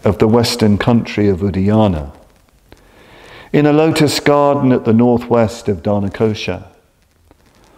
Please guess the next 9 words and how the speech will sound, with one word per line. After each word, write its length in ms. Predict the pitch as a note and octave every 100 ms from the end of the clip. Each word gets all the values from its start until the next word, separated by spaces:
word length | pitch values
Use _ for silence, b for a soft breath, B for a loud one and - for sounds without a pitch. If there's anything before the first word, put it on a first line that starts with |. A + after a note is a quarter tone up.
| b b
on 140 | F2+
an 140 | B2+ B2
island 560 | A2+ A2 A2+ A2 G#2+
of 120 | G2+
the 80 | F2+
great 380 | E2 G2+ A2 -
lake, 440 | G#2 G2+ G#2 -
brilliant, 520 | - G#2+ G#2+ G#2+ F#2+ G2
immaculate, 800 | F#2 G2+ - G2 E2 D#2+ -